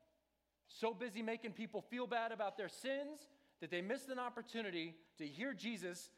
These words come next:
for the first time in his ministry that I'm aware of, declare, "Hey, plain spoken God's Hebrew, not English, I'm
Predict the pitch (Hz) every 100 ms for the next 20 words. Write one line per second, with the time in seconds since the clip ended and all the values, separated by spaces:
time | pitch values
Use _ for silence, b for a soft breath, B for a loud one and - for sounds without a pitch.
0 | B 180 170 170 247 - 240 226 208 175
1 | 208 196 214 190 175 175 196 185 151 -
2 | - 170 165 220 196 156 151 B B -
3 | 220 147 - - - _ - 226 233 226
4 | - - 220 220 208 190 - _ _ _
5 | _ 135 120 _ _ - 208 196 165 -
6 | - 190 180 135 113 95 120 147 131 107
7 | - B B B 196 254 285